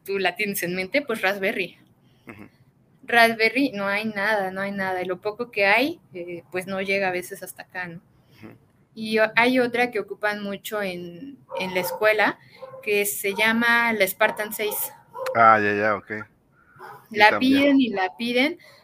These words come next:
Speaker 2: Ujú.
Speaker 1: pero de verdad no hay. Hubo una
Speaker 2: <laughs>
Speaker 1: vez que conseguimos así de, de andarla ahí rascando, conseguimos,
Speaker 2: Ajá.
Speaker 1: trajimos treinta, ¡fum! Se fueron todas.
Speaker 2: Se fueron. <laughs>
Speaker 1: Llegaron, se fueron. Y no hemos vuelto a, a tener por la escasez de chips, justamente.
Speaker 2: Sé,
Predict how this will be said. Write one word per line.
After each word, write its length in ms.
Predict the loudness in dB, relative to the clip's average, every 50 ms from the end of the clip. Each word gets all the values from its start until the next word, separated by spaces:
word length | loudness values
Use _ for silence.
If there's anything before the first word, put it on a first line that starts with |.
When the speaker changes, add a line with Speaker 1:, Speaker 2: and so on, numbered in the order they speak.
| _ _
Speaker 2:
Ujú. 120 | -18 -4 4
Speaker 1:
pero 260 | 6 6 8 8 6
de 140 | 4 4 0
verdad 360 | 0 0 2 2 2 2 -2 _ -2
no 360 | 2 4 6 6 6 4 2
hay. 140 | 2 2 0 -2 -4 -8 -8 -6 -4 -2
Hubo 160 | 0 0 2
una 200 | 2 2 2 2
Speaker 2:
<laughs> 40 | 2
Speaker 1:
vez 180 | 2 0 2
que 160 | 0 -2 0
conseguimos 680 | 2 2 2 4 4 2 2 2 2 4 4 4 4 4 2
así 360 | 0 0 0 -4 -6 -6 -2
de, 300 | -2 0 0 0 0 0
de 80 | 0 0
andarla 420 | 0 2 2 2 2 4 4 4
ahí 100 | 2 4
rascando, 580 | 4 2 0 -2 0 0 0 2 2 0 0 -2
conseguimos, 680 | -4 -6 -4 -4 -4 -2 0 2 2 2 2 0 -4 -8
Speaker 2:
Ajá. 500 | _ _ _ _ _ _ _ _ _ _
Speaker 1:
trajimos 500 | -2 0 2 2 2 2 2 0 -2 0
treinta, 360 | 0 0 2 2 0 -2 -2 0
¡fum! 260 | 0 0 0 0 -4
Se 160 | -6 -6 -6 -4
fueron 260 | -4 -4 -4 -4 -6
todas. 160 | -6 -8 -10 -10
Speaker 2:
Se 100 | -10 -4
fueron. 340 | -2 0 0 0 0 -4 -6 -10
<laughs> 600 | -8 -2 2 2 2 2 4 2 2 2 4 4
Speaker 1:
Llegaron, 360 | 6 6 6 4 2 2 0
se 100 | -2 -4
fueron. 280 | -4 -4 -4 -4 -4 -6 _ _ _ _ _ _ -20 -14 -8
Y 120 | -4 -2
no 140 | 0 2 2 2
hemos 260 | 2 2 2 0 0
vuelto 280 | -2 -4 -4 -4 -6
a, 340 | -8 -8 -8 -8 -6 -4 -4
a 100 | -4 -6
tener 360 | -8 -10 -8 -8 -8 -8 -10 _ _ _
por 160 | -10 -10 -8
la 80 | -8 -10
escasez 480 | -12 -12 -12 -16 -16 -14 -14 -16 -16 -16
de 120 | -18 -16
chips, 400 | -16 -16 -16 -16 _ -20 -20 _ -20
justamente. 500 | -20 -20 -20 -20 -20 -20 -20 -20 -20 -20 -20 -20 -20 -20 -20 -20 _ _ _ _ -20 _ _ _ 0
Speaker 2:
Sé, 60 | 0